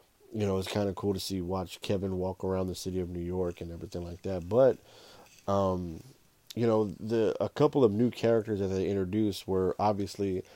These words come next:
the, the Plaza Hotel. You have a cameo appearance from President Donald Trump, is, of course, and then you have the, uh, the hotel, uh, concierge, played by Tim Curry, and of course the bellhop is played by Rob Schneider and everything like that. So that's kind of interesting to see that,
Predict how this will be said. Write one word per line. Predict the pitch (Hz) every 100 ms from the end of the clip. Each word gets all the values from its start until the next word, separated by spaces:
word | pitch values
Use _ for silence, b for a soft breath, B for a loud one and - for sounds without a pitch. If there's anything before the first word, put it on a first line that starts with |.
| B B
the, | - 95 98 92
the | 85
Plaza | 95 110 104 90
Hotel. | 95 95 92 110 104 107
You | 98
have | 101
a | 90
cameo | - 107 104 104 98
appearance | 92 107 98 95
from | - 92 87 B B B B B
President | - 120 101 104 95
Donald | 104 98 92
Trump, | - 117 107
is, | 92 -
of | 95
course, | - 104 101 101
and | 95
then | 95
you | 95 101
have | 95 90
the, | 95 92 92
uh, | 90 87 - B B B _
the | 104
hotel, | 98 101 - 110 92 92 87 95 - _ _ -
uh, | 98 90 82
concierge, | - 110 104 95 113 104 95 107 B B B -
played | 107 92
by | 92
Tim | - 101 92
Curry, | - 113 113 113 104
and | 98
of | 92
course | 90 98 92
the | - 95 92 87 B B B _ -
bellhop | 123 117 110 104
is | 101
played | - 104
by | 98 101
Rob | 98 98 92
Schneider | - 113 110 104
and | 101 98
everything | 98 101 92
like | 90
that. | 101 92
So | 98
that's | 110 -
kind | 117
of | 104
interesting | - 107 - - 90
to | 85
see | - 92
that, | 80 73